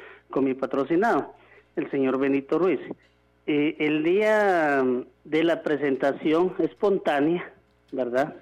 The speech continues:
donde él decidió presentarse ante la autoridad competente, fue un tema de la defensa técnica,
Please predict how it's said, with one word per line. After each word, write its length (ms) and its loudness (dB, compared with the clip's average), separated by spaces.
donde 360 2
él 100 0
decidió 540 0
presentarse 540 -2
ante 180 0
la 80 2
autoridad 480 -4
competente, 800 -2
fue 100 2
un 240 2
tema 500 0
de 160 0
la 120 4
defensa 420 2
técnica, 720 0